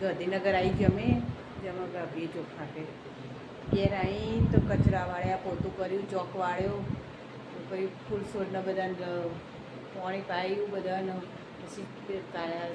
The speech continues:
સાહેબને બધાએ ચા પીધો હતો, ચાના વાસણ ને બધું ધોઈ, ચા નાસ્તાના બધા અને મશીન કરી છે, જો કપડાં ધોવા છે મશીનમાં. જો, અંધારું એટલે કદાચ દેખાતું હોય તો.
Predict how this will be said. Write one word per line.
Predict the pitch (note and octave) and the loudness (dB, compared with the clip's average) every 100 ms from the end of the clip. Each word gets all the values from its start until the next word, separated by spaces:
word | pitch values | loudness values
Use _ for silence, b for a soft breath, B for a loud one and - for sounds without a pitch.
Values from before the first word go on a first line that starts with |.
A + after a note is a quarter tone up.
| - | -4
સાહેબને | F3 D#3+ F3+ F3+ | -2 -2 0 -2
બધાએ | F3 F#3 F3+ | 0 0 0
ચા | F3+ E3+ E3+ | 0 -2 -2
પીધો | F3+ E3 F3+ F3+ | -4 -2 0 0
હતો, | F3+ F#3 | 0 -2
ચાના | F3+ F#3 D#3+ F3 | -2 -2 -2 0
વાસણ | F3+ D#3 D3+ F#3+ F3 | 0 0 -4 -6 -4
ને | F3 | -2
બધું | F3 F#3 E3+ | -2 -2 2
ધોઈ, | F#3+ G3+ | 2 2
ચા | F#3 F3 | 0 0
નાસ્તાના | F3 E3+ F3+ E3+ F3+ | -2 -4 -4 -4 -2
બધા | F3 F3+ G3+ G3+ - - - - F3+ | -2 0 -2 -2 -8 -10 -10 -10 -4
અને | F3 | -2
મશીન | F3+ F3 F#3+ F3+ | -2 -4 -4 -2
કરી | F#3+ F3+ F#3 | 2 2 0
છે, | F#3+ | -2
જો | E3+ D#3+ | -4 -4
કપડાં | E3 D#3 E3+ E3 | -4 -4 -2 0
ધોવા | E3+ D#3+ G3 | 0 0 -2
છે | - A#3 A#3+ - - - - - - - - - - - | -2 -2 -2 -6 -12 -12 -12 -12 -14 -12 -12 -12 -12 -10
મશીનમાં. | F3 - E3+ E3 E3 - - B2+ - - - - | -10 -4 -2 0 -2 -6 -10 -10 -12 -12 -12 -8
જો, | E3 C3 - - - - - - - - | -8 -8 -12 -12 -12 -12 -12 -12 -12 -10
અંધારું | D#3 D3 D3 F3 | -8 -4 -4 -4
એટલે | F3 E3+ E3 | -4 -4 -2
કદાચ | D#3+ | 0
દેખાતું | D#3+ D#3 D#3 E3 D#3 E3+ | 0 -4 -6 -6 -6 -4
હોય | D3+ | -4
તો. | D#3+ | -2